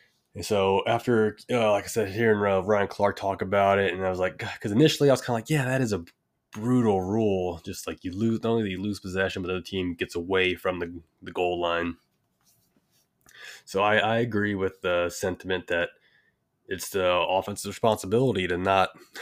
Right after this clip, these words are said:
lose the ball on the one-yard line like that. You know, especially when all you gotta do is just have the very tip of the ball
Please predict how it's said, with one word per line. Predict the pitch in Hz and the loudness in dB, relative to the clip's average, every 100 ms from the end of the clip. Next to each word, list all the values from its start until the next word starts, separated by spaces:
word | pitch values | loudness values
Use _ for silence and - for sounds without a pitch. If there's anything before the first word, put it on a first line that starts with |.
| - _ _ | -18 _ _
lose | 104 104 | -4 -2
the | - | 0
ball | 87 110 98 90 | 6 8 8 6
on | 87 | 2
the | |
one-yard | 90 95 90 95 87 | 2 2 4 2 2
line | 80 | -2
like | 80 80 | -4 -4
that. | 80 80 - _ _ _ _ _ _ _ | -4 -4 -8 _ _ _ _ _ _ _
You | 90 | -8
know, | 85 82 _ | -8 -8 _
especially | - 113 101 104 | -8 -4 -2 -2
when | 95 | 0
all | 104 101 | 2 2
you | 101 | 2
gotta | 95 90 | 2 2
do | 101 98 | 2 2
is | 87 78 | 0 0
just | 92 82 - - _ _ _ _ _ _ | 0 -2 -4 -16 _ _ _ _ _ _
have | - 104 95 82 | -4 2 2 0
the | 85 _ _ 110 | -12 _ _ -10
very | - 123 120 113 98 | 0 2 6 6 4
tip | - - 87 | -2 -6 -2
of | 92 | -2
the | 85 | 0
ball | 90 87 | 2 2